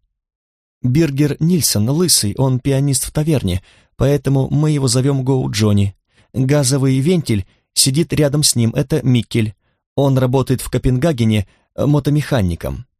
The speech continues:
Мне кажется, ничего такого они не натворили. У Биргера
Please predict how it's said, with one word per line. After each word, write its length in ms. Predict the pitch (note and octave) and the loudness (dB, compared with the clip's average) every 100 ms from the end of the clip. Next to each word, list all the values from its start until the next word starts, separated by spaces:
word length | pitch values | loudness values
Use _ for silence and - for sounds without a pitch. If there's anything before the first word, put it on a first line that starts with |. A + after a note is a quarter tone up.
| - | 0
Мне 280 | C3 C#3 C3 | 2 4 2
кажется, 760 | C#3 B2+ - - B2 A2 - - | 0 0 0 0 0 -2 -4 -4
ничего 440 | C3 C#3 - C#3+ | -2 0 0 0
такого 420 | C3 B2+ D3+ B2 | -2 -2 0 2
они 240 | A2+ B2 A#2+ | 2 2 2
не 100 | B2 | 2
натворили. 640 | B2 - D3 C3+ F#2+ G2+ _ _ _ _ _ - | 0 -2 -2 0 -2 -8 _ _ _ _ _ 0
У 180 | C#3 C#3 | 2 4
Биргера 580 | C#3 F#3+ B2 A#2 A2 | 4 2 2 2 0